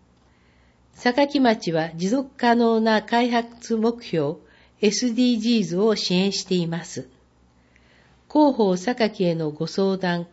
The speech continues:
ご要望をお寄せください。編集、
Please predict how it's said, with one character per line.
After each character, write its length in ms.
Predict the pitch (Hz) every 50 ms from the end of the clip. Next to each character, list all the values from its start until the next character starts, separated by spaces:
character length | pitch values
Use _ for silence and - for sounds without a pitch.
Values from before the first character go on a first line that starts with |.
| _
ご 140 | 185 180 185
要 200 | 220 254 262 262
望 380 | 254 262 240 240 233 226 220 226
を 120 | 214 214 -
お 80 | 190
寄 140 | 208 202 208
せ 160 | 202 - 196
く 120 | 196 185 175
だ 140 | 180 190
さ 180 | 185 - 190 180
い。 140 | 147 151 - - _ _ _ _ _ _ _ _ _ _ _ _ _ _ _ _ _ _ _
編 260 | - - 240 254 254
集、 460 | 254 - - - 233 233 233 233 233